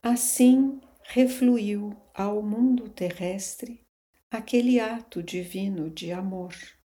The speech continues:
Ele impregnará pouco a pouco a evolução da humanidade e a revivificará no espírito, apesar das forças físicas esmorecentes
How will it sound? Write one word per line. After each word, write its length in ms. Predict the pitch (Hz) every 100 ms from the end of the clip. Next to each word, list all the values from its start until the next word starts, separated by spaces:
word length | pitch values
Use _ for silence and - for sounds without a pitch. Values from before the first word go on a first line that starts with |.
| _ _ _ _ _ _ _ _ _ _ _
Ele 480 | 180 196 190 180 180
impregnará 960 | 208 214 208 214 208 196 185 170 180 190
pouco 540 | - 214 247 247 190
a 80 | 175
pouco 560 | - 196 214 208 190 190
a 160 | 185
evolução 800 | 196 214 220 214 214 - 220 214
da 140 | 208 175
humanidade 1000 | 180 170 165 165 160 165 196 208 226 - _ _ _ _ _ _ -
e 140 | 202
a 160 | 202 202
revivificará 1400 | 196 254 254 247 233 220 - 208 - 190 170 160 160 _ _ _ _ _
no 220 | - 185 196
espírito, 920 | 247 247 - - 175 165 180 - 170 - _ _ _ _ _ _
apesar 680 | 160 160 160 156 170 185 208
das 240 | - 214 -
forças 500 | - 208 - 233 -
físicas 640 | 233 220 202 196 190 180
esmorecentes 1300 | 185 185 190 185 185 - 175 175 165 165 165 -